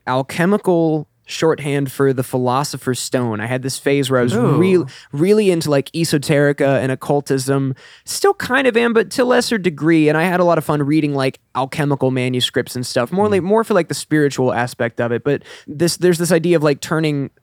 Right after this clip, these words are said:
Speaker 1: lead to gold, and what people don't realize is that it's not literal. It never was with alchemy. Alchemy is a spiritual practice where the idea is you take your lead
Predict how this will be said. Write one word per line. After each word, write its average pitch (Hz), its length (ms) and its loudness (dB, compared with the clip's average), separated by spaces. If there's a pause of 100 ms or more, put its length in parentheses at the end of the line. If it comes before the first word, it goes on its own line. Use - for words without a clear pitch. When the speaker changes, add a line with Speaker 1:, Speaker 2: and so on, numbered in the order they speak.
(140)
Speaker 1:
lead 151 380 2
to 147 60 0
gold, 135 560 2
and 147 160 -2
what 135 100 -2
people 151 220 -2
don't 139 140 -4
realize 135 360 0
is 120 140 -8
that 131 160 -2
it's 127 180 -6
not 156 220 -2
literal. 127 480 -2
It 120 100 -4
never 147 260 0
was 127 300 0
with 95 140 -8
alchemy. 101 360 -10
Alchemy 131 340 -2
is 120 100 -4
a 120 40 -6
spiritual 135 520 -2
practice 120 500 -6
where 127 140 -2
the 127 120 -2
idea 127 320 -2
is 123 140 -4
you 135 80 -4
take 139 240 -6
your 131 100 -2
lead 139 500 -2